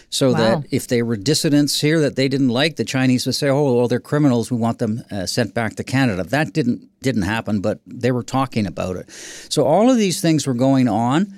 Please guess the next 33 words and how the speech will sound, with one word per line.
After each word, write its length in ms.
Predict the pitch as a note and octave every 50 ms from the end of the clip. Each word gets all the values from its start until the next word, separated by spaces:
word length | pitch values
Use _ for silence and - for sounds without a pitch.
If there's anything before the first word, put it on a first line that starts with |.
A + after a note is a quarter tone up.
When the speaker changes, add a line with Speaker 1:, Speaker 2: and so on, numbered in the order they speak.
| - _ -
Speaker 1:
at 140 | A#2+ A#2 -
this 260 | C3 B2+ - - D#3 C#3 - -
time. 460 | - C3+ C#3 C3+ C#3+ D3+ D3+ A#2+ - _ _ _ _ _ _ -
And 380 | B2 A#2+ A#2+ A#2 B2 C3 - - _ _ -
it 180 | C#3 C3 -
certainly 340 | - - G3+ A3+ A3+ F#3+ C3+
looked 220 | B2 C3 C3+ - -
like 220 | A2+ G#2+ A2 - - -
this 260 | C3 B2+ B2 B2 -
very 440 | - A2 A#2 C3 C#3 C3+ B2+ B2 F#2
wealthy 400 | - A#2+ A2 A#2 C3 - - B2+
Chinese 400 | - - B2+ B2+ B2 B2 G#2+ -
businessman 480 | _ - B2+ A#2+ - B2+ G2+ G#2 G2+ G#2+
who 80 | G#2+
was 100 | G#2 G2+
so 260 | G2 - - E3 F3+
well 280 | F#3 D#3+ C#3+ C3 C3 A#2+
connected 520 | - - A#2+ A#2+ A#2+ A#2 - A#2 G2 F#2 -
to 460 | - A#2+ A2+ A2 A2 G#2+ G#2+ A2+ A#2
the 240 | - G#2 G2+ G#2+ G#2
Chinese 360 | - - A#2 A#2 B2 A2+ -
Communist 420 | - B2+ A#2+ G#2+ G#2 F#2 F2+ - -
Party 400 | - E3 F3 D#3 B2+ A#2 A2+ - _ _ _ _ _ _ _ _ _ _ -
that 160 | C3 C3 B2+
it 80 | C#3
was 160 | C#3+ C#3 B2 -
some 220 | - C#3+ C3+ C3
kind 340 | - - B2 A#2 A#2 A#2+ A2+
of 100 | G#2 A2+
an 60 | - - -
influence 560 | C3+ B2 A#2+ B2+ - A2 F#2+ G#2 G2 - A2
operation. 720 | F#2 F#2 F#2 D#2 - G2 G2+ G#2 A#2+ A2+ - F#2 E2+ - _ _ - - - - _ -
But 200 | B2+ A2+ D#2+